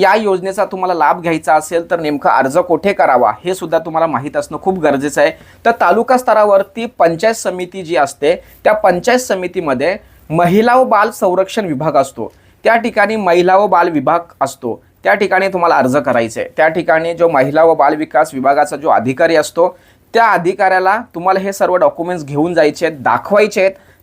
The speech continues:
तो सर्व डॉक्युमेंट चेक करणार आणि पुढे जिल्हा लेव्हलला ते डॉक्युमेंट्स पुढे फॉरवर्ड करणार.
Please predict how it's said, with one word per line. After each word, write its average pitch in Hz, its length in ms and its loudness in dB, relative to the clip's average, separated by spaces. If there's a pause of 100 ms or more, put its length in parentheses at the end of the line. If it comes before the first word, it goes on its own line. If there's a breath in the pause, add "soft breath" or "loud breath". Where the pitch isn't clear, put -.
(140)
तो 254 280 4
सर्व 220 320 2
डॉक्युमेंट 196 440 0
चेक 190 340 -4
करणार 175 320 0
आणि 151 220 -2
पुढे 160 400 2 (400 soft breath)
जिल्हा 165 280 4
लेव्हलला 170 420 4
ते 175 260 -2
डॉक्युमेंट्स 165 500 -4
पुढे 170 240 0
फॉरवर्ड 165 360 2
करणार. 117 300 -6